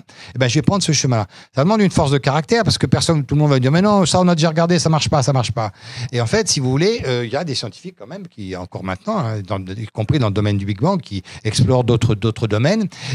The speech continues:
Et, et je pense que c'est ça qu'il faudrait faire. Quand on est un vrai scientifique, on explore les différentes, euh, possibilités.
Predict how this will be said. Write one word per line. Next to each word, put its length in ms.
Et, 220
et 40
je 120
pense 240
que 80
c'est 160
ça 180
qu'il 140
faudrait 240
faire. 220
Quand 120
on 40
est 180
un 60
vrai 140
scientifique, 480
on 80
explore 480
les 80
différentes, 500
euh, 140
possibilités. 640